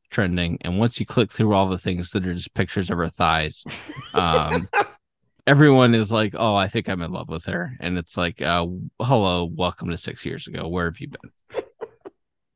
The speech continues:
Speaker 1: Where have you been?"
Speaker 2: Uh, yeah, I mean, again, she's, she's not the champion anymore. Seems like maybe she's gonna be pushed aside post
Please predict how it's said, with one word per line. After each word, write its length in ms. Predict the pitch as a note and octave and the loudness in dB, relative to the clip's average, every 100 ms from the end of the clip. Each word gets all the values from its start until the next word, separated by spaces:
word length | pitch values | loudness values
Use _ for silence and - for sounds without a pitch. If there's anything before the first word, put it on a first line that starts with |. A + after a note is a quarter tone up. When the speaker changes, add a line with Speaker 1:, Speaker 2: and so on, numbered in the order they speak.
| _ - A#2 | _ -4 2
Speaker 1:
Where 160 | B2+ | 4
have 160 | A#2 A#2 | 4 2
you 100 | F2 | -2
been?" 180 | - - - _ - - - - - _ _ _ _ _ _ _ _ _ - - - - - - - - - _ _ _ _ | -8 -20 -20 _ -20 -20 -20 -20 -20 _ _ _ _ _ _ _ _ _ -20 -20 -20 -20 -20 -20 -20 -20 -20 _ _ _ _
Speaker 2:
Uh, 680 | C4 C4 A#3+ G#3+ D3+ C3+ A#2+ - | 0 2 4 6 6 6 2 0
yeah, 260 | F#3 G#2+ - | 2 2 2
I 60 | E3+ | 2
mean, 100 | A3 | 2
again, 360 | G3+ C#3+ G#2+ _ | 4 2 2 _
she's, 880 | _ - C#3+ C#3 C3+ C3 C#3 - - _ _ _ | _ -10 -6 -2 -4 -6 -12 -18 -20 _ _ _
she's 220 | - A#2+ | -6 -4
not 180 | A#2+ C3+ | 0 -2
the 60 | - | -2
champion 420 | D3 C#3+ C#3+ C#3+ | -2 0 0 -4
anymore. 680 | C#3+ C#3 C3+ C3 B2+ A#2+ - | -2 -2 -2 0 0 -2 -6
Seems 300 | - A#2 A2+ | -10 -6 -2
like 140 | A2+ | -2
maybe 260 | F2+ G2+ G#2 | 0 0 -2
she's 260 | G2+ A2 - | -4 -6 -4
gonna 180 | G2 | -6
be 460 | F#2+ G2 G2 F#2 F#2+ _ _ _ _ | -2 -2 -2 -2 -6 _ _ _ _
pushed 320 | - A2 - | 0 0 0
aside 720 | A2+ - C3+ B2 B2 B2 B2+ C3 _ _ _ _ _ _ _ - | -8 0 4 6 4 2 -2 -12 _ _ _ _ _ _ _ -2
post 420 | C3 B2 - | 0 0 -4